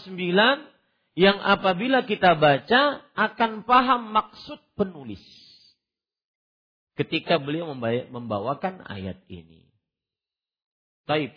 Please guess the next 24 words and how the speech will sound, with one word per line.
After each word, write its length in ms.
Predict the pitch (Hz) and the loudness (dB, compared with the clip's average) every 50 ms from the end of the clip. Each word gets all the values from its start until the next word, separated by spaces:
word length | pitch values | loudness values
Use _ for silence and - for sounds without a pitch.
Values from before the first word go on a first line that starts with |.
| - | -10
sekarang 380 | - - 269 294 320 320 302 233 | -4 2 2 2 2 2 0 0
saya 180 | 269 240 240 | 0 0 2
baca 400 | 226 208 220 240 - 247 240 220 - - | 2 4 2 2 2 0 -2 -2 -2 -2
ayat 400 | 185 196 214 226 226 - - _ | 0 2 2 2 2 0 -6 _
ke 220 | - 196 208 202 - | -4 -2 -2 -2 -4
seratus 400 | - 196 160 180 185 - 220 - | -8 -8 -6 -6 -6 -8 -8 -8
delapan 320 | - 160 147 151 139 131 | -8 -8 -6 -8 -10 -12
puluh 160 | - 135 127 | -12 -12 -12
sembilan. 480 | 120 - - 120 107 107 95 85 80 78 _ _ _ _ _ _ _ _ _ _ _ _ _ _ _ _ _ _ _ _ _ _ _ _ _ _ - | -12 -14 -16 -14 -12 -12 -10 -12 -12 -16 _ _ _ _ _ _ _ _ _ _ _ _ _ _ _ _ _ _ _ _ _ _ _ _ _ _ -10
Ya, 260 | 104 120 135 135 - _ | -8 -8 -8 -8 -10 _
ayat 400 | 92 101 113 135 147 151 - _ | -14 -10 -8 -8 -8 -8 -10 _
ke 80 | - 120 | -14 -14
seratus 480 | 113 - 107 95 104 - - 165 - - | -12 -12 -14 -16 -16 -16 -16 -16 -16 -14
delapan 300 | - 104 - - 104 101 | -16 -16 -16 -16 -20 -20
puluh 180 | 98 98 92 90 | -20 -20 -20 -20
sembilan. 420 | _ 85 87 80 78 69 64 69 69 _ _ _ _ _ _ _ _ _ _ _ _ _ _ _ _ | _ _ _ -20 -20 -20 -20 -20 _ _ _ _ _ _ _ _ _ _ _ _ _ _ _ _ _
Perhatikan 400 | - 107 113 131 156 - 185 175 165 | -20 -12 -8 -6 -2 -2 -2 -2 -2
ayatnya 320 | - 151 156 - - 185 170 | -4 -4 -4 -4 -6 -6 -2
baik-baik. 720 | 165 160 165 160 147 147 151 170 208 254 269 - _ _ _ _ _ _ _ _ _ _ _ | 0 0 0 -2 -2 0 0 0 0 -2 -4 -8 _ _ _ _ _ _ _ _ _ _ _
Huwallazi 720 | - 170 190 233 277 302 302 294 269 262 240 220 226 220 208 | -2 2 4 6 6 6 6 6 4 4 4 2 -2 -4 -4
khalaqakum 1000 | - - 170 175 180 190 214 247 240 - 208 185 - - - 175 170 170 160 156 | -2 -2 -2 0 0 0 0 -2 -2 -4 -6 -6 -6 -8 -12 -12 -12 -12 -12 -10
min 200 | 151 143 143 143 | -12 -10 -10 -8
nafsi 320 | 160 175 - - - 147 | -10 -10 -10 -14 -20 -16
wahidah. 640 | 139 127 113 110 107 104 - 107 90 80 - 67 - | -12 -10 -10 -10 -10 -12 -14 -18 -18 -18 -20 -20 -20